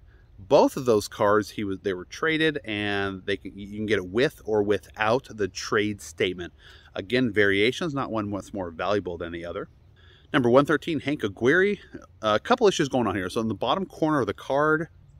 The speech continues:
under the Tigers banner, it's green, a little green streak there.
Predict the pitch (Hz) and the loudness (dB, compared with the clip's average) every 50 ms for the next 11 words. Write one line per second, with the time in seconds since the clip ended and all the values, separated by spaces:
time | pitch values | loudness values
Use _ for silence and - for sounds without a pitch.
0 | - - - 104 107 107 104 107 101 101 101 95 92 92 90 - - - - 131 | -18 -10 -6 -4 -2 0 0 0 0 2 0 0 0 0 -2 -6 -8 -6 -2 0
1 | 127 135 131 143 139 127 - - 131 135 135 139 143 82 98 90 - 110 107 110 | 0 2 2 2 0 0 2 4 4 4 4 2 0 -2 -4 -10 -12 -12 -8 -6
2 | 120 127 160 190 175 123 98 87 85 - - 110 120 143 147 123 98 85 - 110 | -4 0 2 2 2 2 2 -2 -8 -12 -8 -4 -2 -2 -4 -4 -8 -10 -4 -2
3 | 120 120 127 127 117 - - 131 123 - 135 127 123 | 0 2 2 2 0 0 -2 -2 0 2 0 0 0